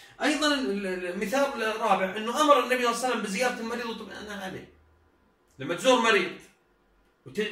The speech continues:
تفاجئوا بهذه الزيارة، المريض ما بينسى لك إياها، معروف ما بينسى لك إياها،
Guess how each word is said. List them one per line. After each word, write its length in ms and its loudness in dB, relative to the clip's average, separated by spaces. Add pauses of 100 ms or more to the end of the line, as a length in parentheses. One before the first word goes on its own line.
(720)
تفاجئوا 380 0
بهذه 320 -2
الزيارة، 580 -6 (160)
المريض 280 0
ما 160 4
بينسى 260 -2
لك 180 -6
إياها، 340 -4
معروف 320 2
ما 80 4
بينسى 300 -4
لك 160 -4
إياها، 240 -6